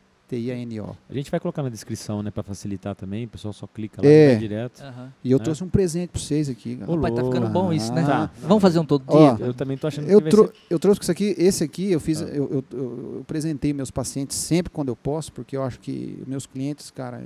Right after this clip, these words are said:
Speaker 1: eles são,
Speaker 2: São,
Speaker 1: eles
Speaker 2: são
Speaker 1: são tudo lá,
Speaker 2: responsáveis, né, por
Speaker 1: responsáveis por, por, por... tudo lá na minha vida, entendeu? E, e, na verdade, esse aqui eu fiz pra alguns, pra dar pra alguns amigos. Esse aqui não tá aberto lá na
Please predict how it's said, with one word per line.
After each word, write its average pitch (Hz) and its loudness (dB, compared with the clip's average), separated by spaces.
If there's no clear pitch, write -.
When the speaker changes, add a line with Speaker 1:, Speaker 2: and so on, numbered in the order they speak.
Speaker 1:
eles 120 -10
são, 127 -12
Speaker 2:
São, 160 -6
Speaker 1:
eles 156 -2
Speaker 2:
são 202 -2
Speaker 1:
são 185 -2
tudo 214 4
lá, 170 6
Speaker 2:
responsáveis, 131 0
né, 127 -2
por - -2
Speaker 1:
responsáveis 180 4
por, 156 2
por, 135 -8
por... 127 -4
tudo 139 -6
lá 131 2
na 131 -2
minha 123 -4
vida, 131 -6
entendeu? 120 -8
E, 120 -10
e, 123 -12
na 123 -8
verdade, 123 -2
esse 135 -6
aqui 147 0
eu 151 2
fiz 160 -2
pra 160 0
alguns, 160 -4
pra 139 -4
dar 143 0
pra 143 -2
alguns 139 -6
amigos. 139 -6
Esse 120 -8
aqui 131 -8
não 131 -8
tá 123 -6
aberto 117 -4
lá 110 -4
na 104 -8